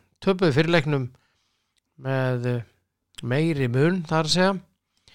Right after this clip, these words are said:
Eh, Norðmennirnir, þeir, eh, ja, miklu mun.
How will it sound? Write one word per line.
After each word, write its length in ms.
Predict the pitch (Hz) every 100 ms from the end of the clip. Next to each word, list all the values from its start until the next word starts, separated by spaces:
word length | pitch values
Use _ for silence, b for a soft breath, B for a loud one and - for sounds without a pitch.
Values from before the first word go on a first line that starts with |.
| b b b _ -
Eh, 1300 | 147 - 71 71 147 76 76 71 - - 52 - 151
Norðmennirnir, 600 | 151 160 170 185 175 165
þeir, 220 | 151 151 - -
eh, 360 | 147 139 131 127 -
ja, 200 | - 139 160 _ _ _ 170
miklu 680 | 151 139 135 175 - - 175
mun. 340 | 156 165 214